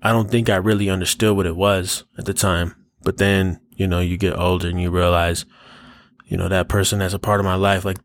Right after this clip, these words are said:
you know, family photos will never be the same, which is crazy, just crazy for sure. Um, and then the second person is Devin Gomez. You know, that's my cousin that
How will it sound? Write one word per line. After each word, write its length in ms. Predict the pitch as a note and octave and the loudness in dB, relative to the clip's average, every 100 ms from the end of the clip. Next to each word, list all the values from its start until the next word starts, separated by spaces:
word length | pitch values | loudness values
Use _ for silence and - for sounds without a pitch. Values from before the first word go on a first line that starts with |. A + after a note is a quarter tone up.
| _ A2+ | _ -4
you 120 | G#2 | 0
know, 140 | F#2+ | 0
family 380 | - A#2 G#2+ G#2 | 2 2 4 2
photos 400 | A#2 A2 G2+ G2 | 4 4 4 2
will 80 | G2+ | 0
never 180 | G2+ F#2 | 0 0
be 120 | G2 | -2
the 100 | F#2 | 0
same, 480 | - A2 G2 F2+ - _ _ - - | 2 2 0 -4 -12 _ _ -20 -12
which 160 | - G2 | -8 -6
is 120 | F2+ | -6
crazy, 580 | - A2+ A2 F2+ E2+ - _ _ _ _ | 0 2 2 0 -6 -10 _ _ _ _
just 240 | - - | -10 -6
crazy 300 | G#2 F#2 F2+ | -4 -4 -6
for 100 | - | -6
sure. 400 | - G#2 F#2+ - - - - - _ | -2 0 -2 -4 -12 -20 -20 -20 _
Um, 500 | F2+ F2 E2 - - _ - - | -6 -6 -8 -12 -18 _ -20 -2
and 80 | A#2 | 0
then 120 | A2 | 2
the 60 | G2 | 2
second 340 | - B2+ A#2+ | 2 2 0
person 400 | A2+ G2+ - G2 - | -2 0 0 -2 -4
is 420 | F#2 F2+ F2+ - | -4 -4 -6 -4
Devin 340 | A#2 G#2 G#2 | 0 2 2
Gomez. 640 | G#2+ G#2 G2+ F#2+ F#2+ - - | 2 2 2 0 -2 -6 -6
You 100 | G2 | -4
know, 160 | F#2+ | -2
that's 220 | G2 G2+ | -2 -2
my 100 | - | -4
cousin 520 | - G#2+ G#2 G2 F#2 F2 | -2 0 2 0 -4 -4
that 400 | F2 F2 F2 | -4 -2 -4